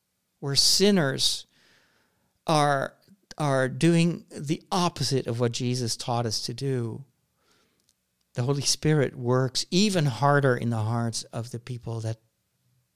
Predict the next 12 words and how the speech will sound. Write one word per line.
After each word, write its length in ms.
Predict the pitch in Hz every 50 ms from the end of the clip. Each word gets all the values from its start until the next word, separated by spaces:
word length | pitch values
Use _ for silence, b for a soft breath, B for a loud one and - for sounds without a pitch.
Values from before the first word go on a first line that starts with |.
| _ -
don't 220 | - 123 143 -
know 160 | 120 120 131 127
what's 180 | 117 117 -
going 280 | - 127 120 117 113 117
on 520 | 120 131 131 123 123 120 117 110 107 110 - _ _ _ _ _ -
and 200 | 123 113 110 110
that 160 | 131 123 - _ _ _ _ _ _ _ _ _ _ _ _ _ _
do 160 | - 139 190
wanna 240 | 220 202 147 117 107
do 160 | - 113 113
the 100 | 113 120
good, 180 | 120 127 123